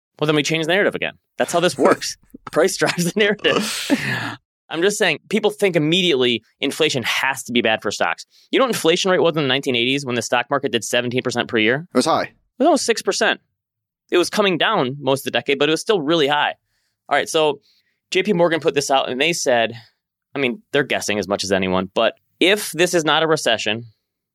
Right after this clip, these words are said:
Speaker 1: the stock market pretty much bottomed. What's the guy's name? Michael Semblist, who always has
Speaker 2: Yes.
Speaker 1: the really good pieces and charts.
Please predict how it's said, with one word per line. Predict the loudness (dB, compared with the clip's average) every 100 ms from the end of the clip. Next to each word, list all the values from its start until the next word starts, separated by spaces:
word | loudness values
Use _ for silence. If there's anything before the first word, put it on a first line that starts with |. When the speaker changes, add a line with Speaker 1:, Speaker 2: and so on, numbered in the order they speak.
| _
Speaker 1:
the | -8
stock | -2 -2 0
market | 0 0 -2
pretty | 0 0
much | 2 0 0
bottomed. | 0 0
What's | 0
the | 0
guy's | 0 0
name? | 0 0
Michael | -2 0
Semblist, | 0 2 0 -2 0
who |
always | 2 4
has | 4
Speaker 2:
Yes. | 2
Speaker 1:
the | 2
really | 0 2
good | 0 0
pieces | -2 0 -2
and | -2 0
charts. | 0 0 -4